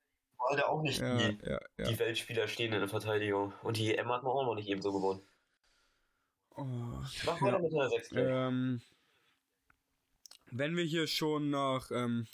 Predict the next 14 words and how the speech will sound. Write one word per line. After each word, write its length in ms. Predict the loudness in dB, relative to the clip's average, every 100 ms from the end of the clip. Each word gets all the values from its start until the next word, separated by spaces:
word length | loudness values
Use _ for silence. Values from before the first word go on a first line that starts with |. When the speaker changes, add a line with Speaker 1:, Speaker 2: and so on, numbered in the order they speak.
| -14
Speaker 2:
fifa-Rankings 1080 | -6 -2 0 2 2 0 0 2 2 0 -2 -12 _ -2
ranken, 440 | 0 0 0 0
wie 80 | 2
du 140 | 0
es 140 | 0 0
leider 280 | 2 4
Speaker 1:
Safe. 60 | 4
Speaker 2:
tust, 500 | 2 0 -2 -10 -18 _ _
können 240 | -6 -2 0
wir 80 | 2
ja 120 | 2
nochmal 600 | 0 -2 -2 0 2 0
Speaker 1:
Ja. 80 | -2 -8 _
Speaker 2:
mit 360 | -2 -2 -4